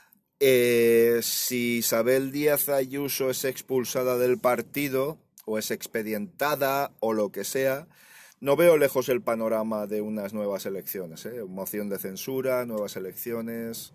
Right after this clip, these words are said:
no lo veo lejos, no lo veo lejos, sinceramente. Esta vez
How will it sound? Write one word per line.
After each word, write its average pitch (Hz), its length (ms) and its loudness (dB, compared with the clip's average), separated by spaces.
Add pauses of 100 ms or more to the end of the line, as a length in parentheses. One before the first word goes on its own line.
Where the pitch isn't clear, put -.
(120)
no 107 160 -4
lo 104 120 -2
veo 95 200 -4
lejos, - 460 -14 (280)
no 110 120 -4
lo 98 80 -4
veo 87 180 -6
lejos, - 420 -18 (360)
sinceramente. 98 720 -12
Esta 165 200 -4
vez 165 240 0